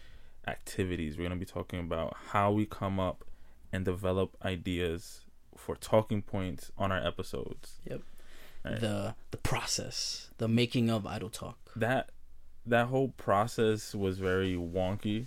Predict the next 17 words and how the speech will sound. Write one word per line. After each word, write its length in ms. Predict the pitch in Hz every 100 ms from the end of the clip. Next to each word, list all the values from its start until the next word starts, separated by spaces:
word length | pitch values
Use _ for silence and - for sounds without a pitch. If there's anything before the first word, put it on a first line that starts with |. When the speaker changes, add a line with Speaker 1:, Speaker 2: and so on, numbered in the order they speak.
| - - - -
Speaker 1:
Like, 160 | 95
we, 540 | 98 113 120 120 113 - - - - - - - - - - - - - - - - - -
I 100 | 113
think, 320 | 131 131 - - - - -
I 60 | 104
think 220 | 120 113
we 80 | 110
went 180 | 104
about 400 | 101 90 92 92
it 220 | 92 90 -
like 500 | 92 87 82 80 - - - - -
we 200 | 92 98
were 80 |
on 200 | 95 85 -
S 180 | 92 -
N 120 | 87
L 300 | 80 85 110